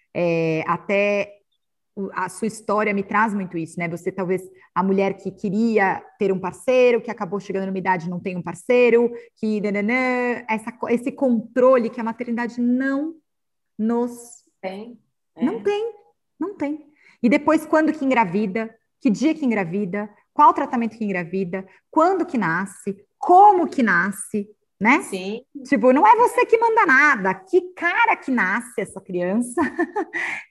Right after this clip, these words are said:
Speaker 1: Que como
Speaker 2: Pois é.
Speaker 1: que ela
Speaker 2: Como é que
Speaker 1: vem?
Speaker 2: ela vai responder? Como é que ela vai ver? Como que ela vai interagir?
Speaker 1: E eu sou uma pessoa que percebo muito ainda o controle em mim, né? De querer, de alguma forma, isso acontecer. Então,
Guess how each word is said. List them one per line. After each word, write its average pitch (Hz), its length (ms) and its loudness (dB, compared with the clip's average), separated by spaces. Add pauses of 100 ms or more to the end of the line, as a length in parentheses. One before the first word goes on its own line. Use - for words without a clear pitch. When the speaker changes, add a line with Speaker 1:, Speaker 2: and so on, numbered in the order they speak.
Speaker 1:
Que 233 120 -10
como 339 400 4
Speaker 2:
Pois 320 100 0
é. - 20 -8
Speaker 1:
que - 60 0
ela 262 180 4
Speaker 2:
Como 226 120 -4
é - 20 2
que 233 60 0
Speaker 1:
vem? 202 80 2
Speaker 2:
ela 233 200 6
vai 220 180 4
responder? 208 840 -8
Como 185 120 -12
é 175 60 -12
que 185 100 -16
ela 175 140 -6
vai 170 260 -10 (200)
ver? 180 320 -6
Como 165 200 -12
que - 140 -18
ela 160 140 -6
vai 170 120 -6
interagir? 170 760 -10 (480)
Speaker 1:
E 202 100 0
eu 254 140 6
sou 254 180 0
uma 233 120 0
pessoa 226 200 -10
que 233 140 -8
percebo 202 640 0
muito 220 320 -2
ainda 190 200 -4
o 190 40 -8
controle 180 520 -4
em 170 80 -8
mim, 165 220 -6
né? 175 220 -4
De 147 160 -10
querer, 180 520 0 (100)
de 160 120 -6
alguma 180 240 -4
forma, 180 460 -4
isso 175 220 -8
acontecer. 175 460 -8
Então, 175 400 -4